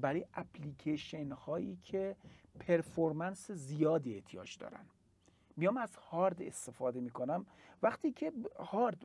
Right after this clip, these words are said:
اون، اه، میزان در واقع سرویسیش به هفتاد درصد می‌رسه، یعنی من میام از هفتاد درصد آیوپسی که اون هارد ارائه می‌ده،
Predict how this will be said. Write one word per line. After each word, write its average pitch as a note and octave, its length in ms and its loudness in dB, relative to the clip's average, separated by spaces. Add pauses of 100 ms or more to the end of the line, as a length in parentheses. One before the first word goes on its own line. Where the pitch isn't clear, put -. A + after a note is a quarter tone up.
اون، A3 260 -4 (440)
اه، B2 380 4 (240)
میزان F#3+ 880 4
در D3+ 220 0
واقع C#3 480 -2 (280)
سرویسیش C3 1000 0 (460)
به D3+ 120 2
هفتاد F3+ 600 0
درصد A2 520 -4
می‌رسه، A2+ 500 -4 (360)
یعنی C#3+ 180 2
من F3 180 2
میام F#3 320 0
از - 240 -2
هفتاد - 720 4
درصد F#3 460 0
آیوپسی F3+ 600 -2
که F#3 140 -8
اون B3 200 -6 (140)
هارد E3+ 340 6
ارائه C3+ 340 4
می‌ده، G2+ 300 -10